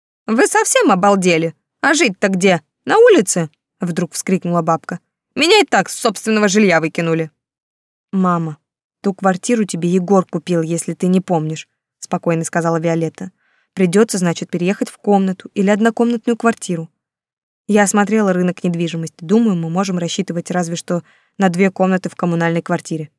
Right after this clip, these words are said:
сказала Ника. «Но тогда нам точно хватит на всё,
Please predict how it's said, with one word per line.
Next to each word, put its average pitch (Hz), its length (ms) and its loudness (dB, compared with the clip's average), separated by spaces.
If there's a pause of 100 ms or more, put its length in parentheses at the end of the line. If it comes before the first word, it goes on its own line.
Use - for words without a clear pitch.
(420)
сказала 170 400 -2
Ника. 165 340 -4 (460)
«Но 202 120 0
тогда 196 320 2
нам 226 160 -2
точно 220 400 -2
хватит 208 400 -2
на 196 100 -2
всё, 190 280 -2